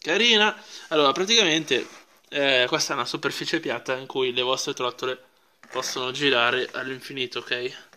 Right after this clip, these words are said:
Finché non si fermano. Eh,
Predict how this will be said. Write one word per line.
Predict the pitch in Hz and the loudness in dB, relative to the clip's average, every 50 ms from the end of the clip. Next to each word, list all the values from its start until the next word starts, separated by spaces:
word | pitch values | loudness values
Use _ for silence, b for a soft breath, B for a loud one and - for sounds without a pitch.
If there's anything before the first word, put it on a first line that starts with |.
| _ _ | _ _
Finché | - - 120 117 123 | -16 -16 -14 -14 -14
non | 127 127 | -14 -14
si | - - 127 | -14 -14 -14
fermano. | - - 127 127 123 123 123 123 123 117 B B B B B B B B B B B B B B B B - - | -14 -12 -12 -12 -12 -12 -12 -12 -14 -16 B B B B B B B B B B B B B B B B -14 -6
Eh, | - 143 143 143 143 143 143 143 147 147 | 0 2 4 4 6 6 6 6 6 4